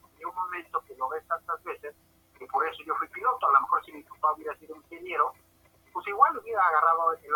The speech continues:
amor por, por ingeniero, ¿no? Entonces, por eso al final yo me salgo de la aviación. Eh, inicio yo en mis,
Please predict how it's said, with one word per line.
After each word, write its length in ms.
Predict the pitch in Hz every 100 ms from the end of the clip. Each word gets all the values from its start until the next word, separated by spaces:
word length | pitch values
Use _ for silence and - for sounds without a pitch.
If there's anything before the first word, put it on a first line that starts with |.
| 147
amor 200 | 156 160 -
por, 240 | - - -
por 160 | -
ingeniero, 460 | 147 _ 202 294 - 151
¿no? 100 | 170 -
Entonces, 400 | - 208 - 220 -
por 120 | 240 262
eso 160 | -
al 80 | 254
final 240 | - 214 202
yo 120 | 214
me 160 | 202 -
salgo 300 | 185 160 160
de 80 | 147
la 100 | 135
aviación. 500 | - 120 - 135 - _ _ _ - - _ _ _ _ _ _ _ _
Eh, 460 | 370 180 175 175 -
inicio 420 | 359 392 453 - 381
yo 160 | 359 - -
en 260 | - - -
mis, 160 | -